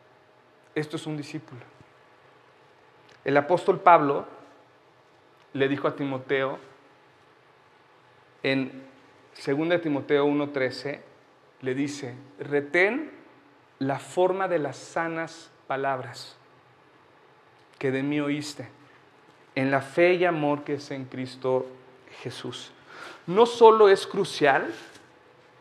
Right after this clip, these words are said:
la enseñanza que tú estás recibiendo, sino la forma en la que la estás recibiendo. Tú tienes que cuidar tanto el fondo como la forma. Por eso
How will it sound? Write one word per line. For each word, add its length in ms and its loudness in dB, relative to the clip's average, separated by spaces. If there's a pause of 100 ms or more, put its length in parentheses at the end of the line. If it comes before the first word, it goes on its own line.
(120)
la 80 4
enseñanza 720 2
que 80 -6
tú 180 -2
estás 380 2
recibiendo, 560 -4 (1040)
sino 420 -2 (140)
la 180 -4
forma 800 0
en 80 -2
la 160 -6
que 120 -8
la 120 -10
estás 720 -6
recibiendo. 720 -14 (1400)
Tú 100 -4
tienes 260 2
que 120 -6
cuidar 460 4 (420)
tanto 240 -4
el 80 -4
fondo 580 2 (760)
como 180 0
la 140 0
forma. 420 4 (180)
Por 140 10
eso 500 6